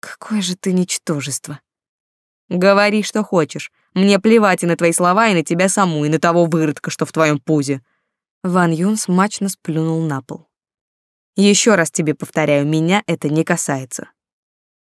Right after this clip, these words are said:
«Значит, тебе все равно, сделаю ли я аборт или рожу твоего ребенка?» «Именно. Это еще надо доказать, мой ли это ребенок». «Вот и посмотрим»,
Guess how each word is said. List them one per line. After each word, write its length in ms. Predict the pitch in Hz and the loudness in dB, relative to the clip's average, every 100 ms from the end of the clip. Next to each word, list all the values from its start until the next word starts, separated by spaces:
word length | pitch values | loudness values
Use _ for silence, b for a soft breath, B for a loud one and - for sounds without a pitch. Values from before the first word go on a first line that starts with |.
| _ _ _ _ - | _ _ _ _ -10
«Значит, 420 | 170 170 - 175 | -2 -2 -2 -6
тебе 280 | - 170 170 | -4 0 -2
все 200 | - 185 | -2 -2
равно, 320 | 170 175 220 | 0 0 0
сделаю 420 | 165 165 160 160 | 2 2 2 0
ли 100 | 151 | 0
я 180 | 151 151 | 0 -2
аборт 460 | 170 147 147 165 - | -4 -4 -2 -4 -4
или 200 | 180 165 | -2 0
рожу 320 | 156 160 151 151 | 2 0 -2 -2
твоего 260 | 160 151 | -2 0
ребенка?» 540 | 156 151 147 139 - - _ _ _ _ _ _ _ _ _ | 0 2 0 -2 -14 -20 _ _ _ _ _ _ _ _ _
«Именно. 560 | 220 196 156 143 139 139 _ _ - | 4 4 4 0 -2 -6 _ _ -2
Это 200 | 214 208 | 0 2
еще 180 | 214 214 | 2 2
надо 200 | 214 196 | 2 2
доказать, 580 | 202 226 196 156 135 175 | 0 0 0 -2 -2 0
мой 260 | 165 151 | 2 2
ли 120 | 143 - | 0 -2
это 200 | - 160 | -4 0
ребенок». 560 | 156 147 131 - - _ _ _ _ _ _ _ _ _ _ _ _ _ 208 | 0 0 -2 -10 -20 _ _ _ _ _ _ _ _ _ _ _ _ _ 2
«Вот 360 | 214 233 240 | 4 4 4
и 60 | 247 | 2
посмотрим», 840 | 262 233 - 185 151 - 139 127 | 2 0 2 0 0 -2 -4 -6